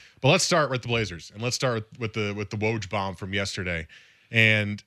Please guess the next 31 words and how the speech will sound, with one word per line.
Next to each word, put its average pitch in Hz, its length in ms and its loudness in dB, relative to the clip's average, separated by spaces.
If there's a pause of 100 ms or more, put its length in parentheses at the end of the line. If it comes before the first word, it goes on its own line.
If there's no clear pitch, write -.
(100)
Adrian 175 320 4
Wojnarowski 143 580 -2
reports, 107 560 -6
and 104 80 -6
you 110 80 0
know 127 200 2
he's, 120 240 -2
he's 127 260 -6
right, 101 320 0 (160)
you 107 100 -6
know 110 180 -2
he's 107 180 -2
got 120 180 2
his 113 80 -2
information, 120 680 -4 (720)
that 107 380 2 (260)
the 117 140 -2
Blazers 131 800 2 (420)
will 120 180 -2 (100)
only 226 420 2
help 185 320 -2
facilitate 160 640 -2
a 143 80 0
Carmelo 151 480 -2
Anthony 139 400 -2
trade 98 560 -2 (640)
if 123 220 6
they 143 320 4
are 170 160 2
the 160 120 -2
team 120 680 -2